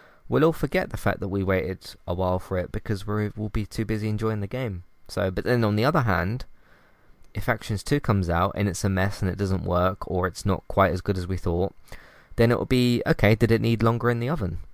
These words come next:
Kind, you know, metaphorically. Um, and that's the point that Naughty Dog has gotta work out is, how long does it need to be in the oven for? And then when do we need to take it out the other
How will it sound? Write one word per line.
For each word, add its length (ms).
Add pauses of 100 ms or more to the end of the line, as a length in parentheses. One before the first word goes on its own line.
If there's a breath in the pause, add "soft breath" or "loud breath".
Kind, 420 (240)
you 100
know, 60
metaphorically. 760 (540 soft breath)
Um, 480 (160)
and 160
that's 200
the 100
point 360
that 140
Naughty 240
Dog 220
has 100
gotta 200
work 360
out 180
is, 420
how 160
long 180
does 120
it 120
need 180
to 80
be 120
in 100
the 100
oven 240
for? 300 (180)
And 160
then 80
when 180
do 120
we 80
need 220
to 380 (1200 soft breath)
take 240
it 40
out 120
the 80
other 300